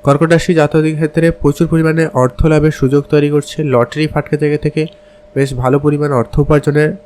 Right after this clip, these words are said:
সুযোগ সম্ভাবনা কিন্তু আপনার জীবনে থাকতে চলেছে।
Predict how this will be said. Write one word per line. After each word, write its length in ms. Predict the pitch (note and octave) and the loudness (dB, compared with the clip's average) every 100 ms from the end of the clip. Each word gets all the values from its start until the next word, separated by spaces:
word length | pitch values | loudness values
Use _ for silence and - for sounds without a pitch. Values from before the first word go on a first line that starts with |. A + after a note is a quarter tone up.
| - - | -20 -18
সুযোগ 320 | - D3+ D3+ | -4 0 0
সম্ভাবনা 420 | - C#3 B2+ B2 | -2 -6 -4 -4
কিন্তু 300 | A#2+ A#2+ B2+ | -6 -8 -2
আপনার 400 | C#3+ - C3 A#2 | -4 -2 -8 -8
জীবনে 280 | A#2+ A#2+ C3 | -8 -4 -2
থাকতে 320 | D3+ C3+ - | -4 -8 -8
চলেছে। 420 | A2+ G#2 G#2+ - | -6 -4 -4 -6